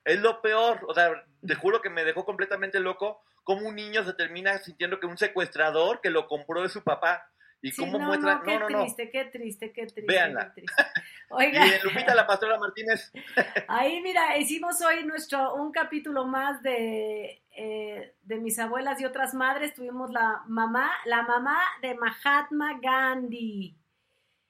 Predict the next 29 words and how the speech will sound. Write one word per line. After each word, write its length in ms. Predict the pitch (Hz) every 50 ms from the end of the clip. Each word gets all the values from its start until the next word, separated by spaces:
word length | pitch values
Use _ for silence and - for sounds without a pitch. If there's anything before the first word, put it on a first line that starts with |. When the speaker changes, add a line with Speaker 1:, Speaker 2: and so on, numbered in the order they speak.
| _ _ _ 277 269 285
Speaker 2:
Interesantísimo, 1120 | 277 285 294 285 269 262 262 277 277 277 262 - 302 302 311 302 294 302 294 294 294 294
una 280 | 294 285 285 294 285 277
Speaker 1:
Oh. 20 | 269
Speaker 2:
bellísima 540 | 254 254 254 277 262 254 277 277 254 240
historia. 420 | 233 233 - - 247 240 240 240 233
Esta 240 | 233 233 - 233 233
mujer, 440 | 226 214 214 - - 226 220 214
una, 340 | 220 220 214 208 202 202 202 -
casi 360 | 226 226 226 - 247 240 240
una 200 | 233 233 220 214
santa 320 | - 240 226 226 208 214
la 140 | 202 196 196
consideraba 640 | 202 202 196 202 208 190 196 196 196 196 202 202 202
Mahatma 440 | 202 190 190 - 202 196 202 190 190
Gandhi 240 | 190 190 190 190
a 60 | 196 190
su 120 | - 190
madre. 280 | 180 180 180 180 185 -
Pero 160 | 190 190 196
bueno, 200 | 202 214 214 220
váyanla 400 | 226 240 262 262 269 262 247 220
a 40 | 208
ver 160 | 214 220 208
para 140 | - 226 -
que 100 | - 214 202
Speaker 1:
Oye, 140 | 170 180 196
Speaker 2:
entiendan 300 | 196 202 208 208 208 196
por 200 | 190 180 - -
qué. 200 | 180 180 180